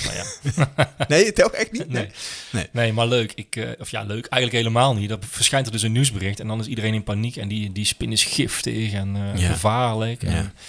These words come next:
Speaker 1: ja. Ik heb even gezocht op internet en dan vind ik een filmpje van een, eh, spinnen-expert en die zegt, nou
Speaker 2: Niks aan de hand, jongens.
Speaker 1: Nee, nee.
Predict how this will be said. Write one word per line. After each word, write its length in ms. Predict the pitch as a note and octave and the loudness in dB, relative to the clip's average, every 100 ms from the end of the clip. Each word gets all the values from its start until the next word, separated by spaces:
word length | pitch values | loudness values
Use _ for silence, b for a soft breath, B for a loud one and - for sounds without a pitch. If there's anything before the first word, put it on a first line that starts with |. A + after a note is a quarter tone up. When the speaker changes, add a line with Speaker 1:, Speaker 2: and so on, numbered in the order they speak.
| B B B B B B | B B B B B B
Speaker 1:
ja. 320 | - G2+ G2+ B B B B B - _ _ _ _ _ _ - _ _ - | -2 0 0 B B B B B -20 _ _ _ _ _ _ -20 _ _ -8
Ik 160 | - | -2
heb 200 | B2 - - _ _ _ - | 0 -2 -10 _ _ _ -6
even 240 | - A#2+ B2 | 0 0 2
gezocht 380 | G#2+ B2+ B2 - | 4 6 4 2
op 100 | A#2 | -2
internet 400 | A#2+ G2 F#2+ - | -2 0 0 0
en 60 | |
dan 100 | G#2 | -2
vind 160 | - G#2+ | 0 0
ik 100 | G#2 | -2
een 60 | G2 | -2
filmpje 300 | A2+ G#2+ G2 | 0 0 0
van 140 | G2 | 0
een, 200 | G2 F#2+ | 0 0
eh, 80 | G2+ | 0
spinnen-expert 720 | G2 - B2 A2 G#2+ - G2+ G2+ | 0 4 4 4 2 0 0 2
en 40 | |
die 80 | G2 | 2
zegt, 220 | G#2 G2+ | 0 0
nou 260 | G2 G#2+ F#2+ - _ _ _ _ _ | 0 0 0 -6 _ _ _ _ _
Speaker 2:
Niks 240 | F#2 F2+ F#2 | 2 4 6
aan 80 | |
de 60 | F2+ | 6
hand, 180 | F#2 F2+ | 4 2
jongens. 200 | E2+ B2 | 4 4
Speaker 1:
Nee, 160 | G#2 E2+ _ _ _ _ | 4 2 _ _ _ _
nee. 300 | A2 G#2 F#2 | -2 -2 -2